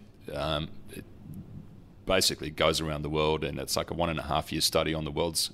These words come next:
oldest people, and goes to places, and, you know, there's people that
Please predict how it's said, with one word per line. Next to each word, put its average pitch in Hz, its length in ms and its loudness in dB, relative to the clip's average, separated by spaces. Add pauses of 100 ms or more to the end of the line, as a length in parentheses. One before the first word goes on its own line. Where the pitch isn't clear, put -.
oldest 80 340 2
people, 82 420 0
and 73 140 -8 (560)
goes 101 240 4
to 95 80 -4
places, 85 640 2
and, 67 180 -6
you 76 80 0
know, 69 100 2
there's 76 180 0
people 85 440 2
that - 200 -2